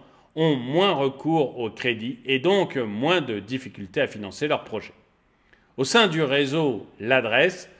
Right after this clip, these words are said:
on constate que les prix résistent d'ailleurs globalement sur l'ensemble de la Côte d'Azur pour cette raison et grâce à la présence d'acheteurs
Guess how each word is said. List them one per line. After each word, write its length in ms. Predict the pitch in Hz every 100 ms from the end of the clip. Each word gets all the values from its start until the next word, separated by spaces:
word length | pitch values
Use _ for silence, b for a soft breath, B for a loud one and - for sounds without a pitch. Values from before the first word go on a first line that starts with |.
| b b
on 120 | 170
constate 840 | 208 233 - 220 190 - 117 -
que 320 | - 120 107 95
les 180 | 101 92
prix 560 | - - 196 214 202 -
résistent 680 | 139 160 160 165 175 - 117
d'ailleurs 480 | 104 123 131 123 95
globalement 680 | 117 147 131 110 107 127 - B B B
sur 260 | - 165
l'ensemble 420 | 165 185 - 208
de 60 | 151
la 160 | 123 117
Côte 260 | 180 170
d'Azur 640 | 139 127 110 151 147 117 -
pour 120 | 113
cette 300 | - 139 131
raison 580 | 117 101 117 139 120 135 B B B -
et 100 | 170
grâce 460 | 151 175 175 -
à 60 | 147
la 140 | 143
présence 420 | 135 147 139 180 135
d'acheteurs 540 | 135 - 143 131